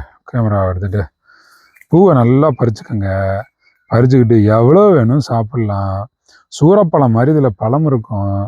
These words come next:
நல்லா சாப்பிடுங்க. இந்த பூவை காய வச்சுக்கிட்டு டீ போடலாம், காய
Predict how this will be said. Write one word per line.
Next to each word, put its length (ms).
நல்லா 340
சாப்பிடுங்க. 500
இந்த 100
பூவை 240
காய 280
வச்சுக்கிட்டு 440
டீ 80
போடலாம், 560
காய 320